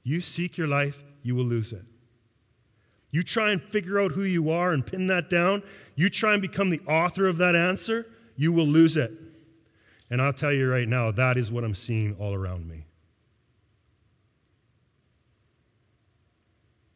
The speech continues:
That pursuit is not leading people to life, it's leading to greater and greater confusion. That pursuit of life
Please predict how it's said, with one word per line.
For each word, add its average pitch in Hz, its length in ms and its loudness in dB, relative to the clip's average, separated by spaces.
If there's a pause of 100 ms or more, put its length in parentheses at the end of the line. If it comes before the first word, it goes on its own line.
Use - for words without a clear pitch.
(160)
That 175 140 2
pursuit 226 460 2
is 185 120 0
not 185 180 4
leading 202 380 4
people 190 300 -2
to 175 140 -4
life, 147 560 4 (240)
it's 151 220 -4
leading 170 340 4
to 147 100 -6
greater 151 420 0
and 127 140 0
greater 123 280 0
confusion. 107 600 -8 (1700)
That 175 300 4
pursuit 214 500 -2
of 175 160 2
life 165 540 2